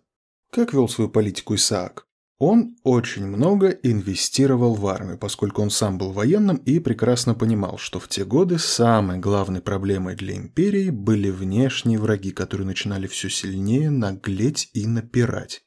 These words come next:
Со внешними проблемами Исаак справлялся, однако на армию нужны деньги. Очень большие деньги. И выход был найден.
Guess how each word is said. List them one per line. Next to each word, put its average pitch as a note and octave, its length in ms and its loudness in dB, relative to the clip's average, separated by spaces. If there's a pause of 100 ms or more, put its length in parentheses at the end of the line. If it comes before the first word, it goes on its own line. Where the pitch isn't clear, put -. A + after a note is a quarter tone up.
(260)
Со - 240 -2
внешними D#3+ 560 4
проблемами C3 640 4
Исаак B2 400 2
справлялся, G#2+ 1040 -2 (180)
однако G2+ 400 -2
на G2 160 -2
армию G2+ 280 0
нужны G2+ 340 -4
деньги. G2 580 -6 (460)
Очень A#2+ 540 -2 (120)
большие G#2+ 960 -4
деньги. G2+ 640 -6 (480)
И A#2 100 0
выход E3 300 2
был C#3 200 2
найден. F#2 480 -4